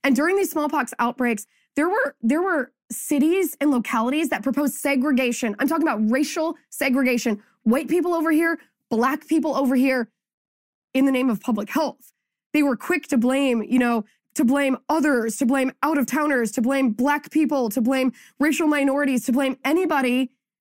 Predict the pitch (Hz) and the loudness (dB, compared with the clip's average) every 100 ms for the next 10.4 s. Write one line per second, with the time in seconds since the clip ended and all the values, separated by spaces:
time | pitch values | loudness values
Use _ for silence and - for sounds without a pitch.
0 | _ 262 269 277 311 233 233 - _ - | _ -2 0 0 0 0 -4 -8 _ -6
1 | 262 262 - _ 247 269 240 277 302 262 | -2 -2 -4 _ 0 0 0 0 0 -2
2 | - - - 277 302 320 254 240 247 226 | -4 -14 0 2 2 2 0 0 0 -2
3 | - 247 - 294 302 320 _ _ - 247 | -4 -6 -2 -2 -2 -4 _ _ -4 -4
4 | 233 254 277 269 262 240 240 226 254 311 | -2 0 2 2 2 -2 -2 -2 -2 -2
5 | 294 302 320 349 339 _ _ _ _ _ | -2 0 -2 -2 -6 _ _ _ _ _
6 | _ _ _ - 269 285 - - 294 285 | _ _ _ -4 0 0 -4 -4 -2 0
7 | 254 240 240 269 262 233 208 233 233 220 | 0 -2 -2 -2 -4 -2 -2 -2 -2 -2
8 | 247 - - 330 359 277 277 - - 311 | -2 -4 -4 -2 2 0 -2 -10 -4 -2
9 | 349 269 262 - _ _ _ - 254 302 | 0 0 -2 -6 _ _ _ -4 0 0
10 | 320 359 320 | 0 0 -2